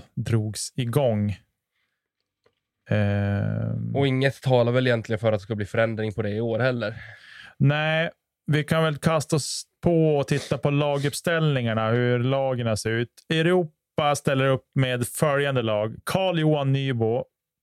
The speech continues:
Speaker 1: K J Nybo är kapten. Han är från Danmark då.
Speaker 2: Han spelar ju inte då.
Speaker 1: Eh...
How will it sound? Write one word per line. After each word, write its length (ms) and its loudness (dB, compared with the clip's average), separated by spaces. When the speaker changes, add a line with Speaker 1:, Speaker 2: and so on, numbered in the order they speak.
Speaker 1:
K 80 0
J 640 -2
Nybo 680 -2
är 360 -2
kapten. 540 -2
Han 180 -2
är 60 0
från 180 -4
Danmark 420 -4
då. 140 -2
Speaker 2:
Han 120 -4
spelar 420 -2
ju 60 -4
inte 220 -16
då. 100 -20
Speaker 1:
Eh... 1040 0